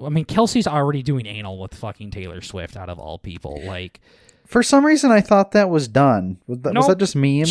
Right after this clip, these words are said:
Speaker 2: that they
Speaker 1: Sure
Speaker 2: were done,
Speaker 1: isn't.
Speaker 2: or
Speaker 1: They were fucking kissing on the field after they
Speaker 2: Okay.
Speaker 1: won.
Speaker 2: Yeah. I
Speaker 1: Nope.
Speaker 2: saw some tweet where it's like, "Patrick Mahomes' dad wants nothing to do with Taylor Swift and is not <laughs> getting put in the same, uh,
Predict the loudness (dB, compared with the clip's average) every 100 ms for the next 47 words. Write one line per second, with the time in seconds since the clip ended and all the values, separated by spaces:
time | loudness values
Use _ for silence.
0 | 4 6 8 10 8 8 8 6 6 4
1 | 4 2 2 2 0 -2 0 0 2 -2
2 | 0 0 4 4 2 0 0 0 2 2
3 | 2 -2 -6 -12 _ _ _ _ _ _
4 | _ _ _ _ _ _ -2 0 2 4
5 | 2 2 0 0 -4 -10 _ _ _ _
6 | _ _ _ _ _ 2 2 2 -2 _
7 | _ _ _ _ _ _ _ _ 0 2
8 | 6 4 4 0 2 2 2 2 2 2
9 | 2 0 2 2 2 2 0 2 0 -2
10 | 0 2 4 2 0 -2 -2 -2 -2 -2
11 | 0 0 0 0 0 -2 -4 -6 -6 -8
12 | -8 -8 -4 -4 -4 -2 -2 -2 -4 -4
13 | -6 -8 -6 -6 -4